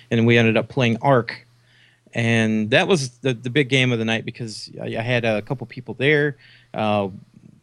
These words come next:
some of us knew how to play, some of us didn't know how to play. And running and trying to fight dinosaurs was just awesome. And running into things that will just utterly kill you and finding out that,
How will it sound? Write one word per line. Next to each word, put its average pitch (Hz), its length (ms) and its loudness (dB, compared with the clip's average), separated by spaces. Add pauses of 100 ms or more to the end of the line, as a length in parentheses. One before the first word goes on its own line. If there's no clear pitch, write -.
(120)
some - 200 -6
of 117 120 -4
us 117 180 4
knew 123 100 -4
how 117 100 0
to 113 60 -6
play, 123 220 0
some 120 180 -2
of 110 100 -2
us 110 160 -2
didn't 202 160 4
know 170 120 4
how 151 140 4
to 120 60 0
play. 107 380 0 (320)
And 120 600 -2
running 185 400 2
and 131 320 0
trying 147 320 -2
to 156 100 -2
fight 151 340 0
dinosaurs 139 1000 -2
was 131 240 -6
just - 240 -8 (100)
awesome. 123 580 0 (440)
And 117 260 -4
running 143 300 0
into 131 220 -2
things 131 340 -2
that 120 220 -2
will 127 160 -2
just 120 340 -6
utterly 151 340 0
kill 139 300 0
you 120 260 -2
and 117 180 -4
finding 123 420 0
out 120 160 0
that, 113 200 2